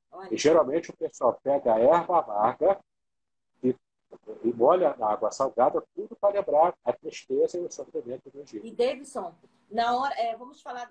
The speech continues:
Speaker 1: na hora que está acontecendo esse jantar, é, prova-, normalmente é o pai, né? Porque a gente tá lembrando que a gente tá numa sociedade pa-,
Speaker 2: O pai que
Speaker 1: patriarcal.
Speaker 2: celebra.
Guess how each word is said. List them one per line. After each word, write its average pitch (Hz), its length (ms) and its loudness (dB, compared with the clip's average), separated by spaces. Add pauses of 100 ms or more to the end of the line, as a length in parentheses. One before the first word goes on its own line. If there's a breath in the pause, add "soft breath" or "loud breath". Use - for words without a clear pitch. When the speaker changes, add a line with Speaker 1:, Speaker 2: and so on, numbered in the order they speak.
Speaker 1:
na 220 120 -10
hora 247 160 -10
que 277 160 -20
está 262 220 -18
acontecendo 240 1000 -12
esse 196 220 -14
jantar, 180 680 -8 (420)
é, 208 380 -4 (340)
prova-, 233 380 -6 (240)
normalmente 220 680 -10
é - 20 -6
o 190 60 -8 (120)
pai, 196 380 -6
né? 226 180 -12
Porque - 220 -20
a - 40 -16
gente - 200 -20
tá 185 120 -8
lembrando 196 380 -12
que - 80 -18
a 180 40 -14
gente - 180 -20
tá 180 100 -4
numa 175 160 -8
sociedade 165 600 -6
pa-, - 200 -12 (100)
Speaker 2:
O - 60 -20
pai 160 100 -4
que - 20 -6 (220)
Speaker 1:
patriarcal. 110 180 -6
Speaker 2:
celebra. 107 560 2